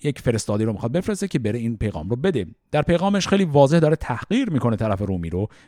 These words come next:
مثلاً در این بیت میگه که "چپ خیش پیدا کن از دست راست، چو پیدا کنی مرجویی رواست"، که خب معنیش هم خیلی واضحه، داره تحقیر هم می‌کنه و بهش میگه که "برگرد سر جای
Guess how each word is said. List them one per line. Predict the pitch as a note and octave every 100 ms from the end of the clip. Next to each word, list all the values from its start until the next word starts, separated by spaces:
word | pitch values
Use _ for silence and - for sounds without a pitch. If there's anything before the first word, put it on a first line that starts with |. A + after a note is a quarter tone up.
| -
مثلاً | F#2 A2+
در | B2 G#2+
این | A#2+
بیت | B2+ C#3 C3+
میگه | B2+
که | C3 D#3 - _ _
"چپ | - - F#3
خیش | F3 F#3 F3
پیدا | - - A#2+ G#3
کن | G#3
از | E3+
دست | C3+ C#3+ -
راست، | C#3+ D3+ D#3
چو | -
پیدا | - - A2+ A2+
کنی | - D3
مرجویی | B3 D3 A#2+ A2+ D#3
رواست"، | D3 A#2 F2+ - - _ _ _ _
که | -
خب | A3+
معنیش | F#3 D#3+ E3+
هم | F#3
خیلی | F#3 F#3
واضحه، | D3 D3 F3
داره | B2+ G#2+
تحقیر | B2 A2+ - A#2+
هم | A#2 C3+ - _ _
می‌کنه | - D3+ E3+ F3+
و | D#3
بهش | A2+ A#2+
میگه | A2+
که | A#2 C#3
"برگرد | G#2 G2+ C3 B2
سر | A#2
جای | A2+ G#2 A#2+